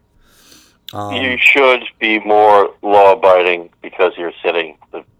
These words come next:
Speaker 2: example.
Speaker 1: Yeah. If
Speaker 2: Yeah.
Speaker 1: you, you want it all, then you gotta give it all.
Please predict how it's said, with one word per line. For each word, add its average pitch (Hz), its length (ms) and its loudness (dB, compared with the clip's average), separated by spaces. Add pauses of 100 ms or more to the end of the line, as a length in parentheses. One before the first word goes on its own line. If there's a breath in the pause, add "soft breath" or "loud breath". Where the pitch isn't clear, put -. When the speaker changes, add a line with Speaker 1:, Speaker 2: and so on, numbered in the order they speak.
(140)
Speaker 2:
example. - 560 -12
Speaker 1:
Yeah. 415 380 -8 (340 soft breath)
If 143 160 -6
Speaker 2:
Yeah. 185 60 -6
Speaker 1:
you, 220 340 -6
you 175 160 -8
want 202 320 -6
it 202 100 -4
all, 226 280 -4
then 170 280 -4
you 165 120 -10
gotta 190 240 -6
give 190 240 -4
it 202 100 -6
all. 69 260 -16